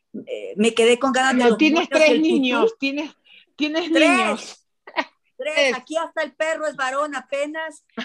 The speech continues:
Speaker 1: Mi Lolita covid. Esta sí le puse porque, este,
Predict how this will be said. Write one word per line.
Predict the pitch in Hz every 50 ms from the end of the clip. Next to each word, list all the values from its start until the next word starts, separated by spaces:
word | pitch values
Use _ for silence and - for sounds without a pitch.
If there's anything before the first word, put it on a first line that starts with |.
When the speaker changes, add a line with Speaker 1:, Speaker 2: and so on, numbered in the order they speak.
| - -
Speaker 1:
Mi | 226 240
Lolita | 240 240 240 240 247 285 294 285 311 294 294
covid. | - 254 233 262 277 302 - - _ - _ _ _ _ _ _ _ _ _ _
Esta | 208 202 196 - 214 202
sí | - 254
le | 262 269 262
puse | 269 269 269 240 - 285
porque, | 285 - 240 233 208 - - - 226 226 220 214 208 202 202 196 196 190 185 180 175 - _ _ _ _ _ _ _ _ _ _ _ - - - _ - - -
este, | - 190 - - _ _ 196 190 190 185 175 170 165 165 160 160 170 _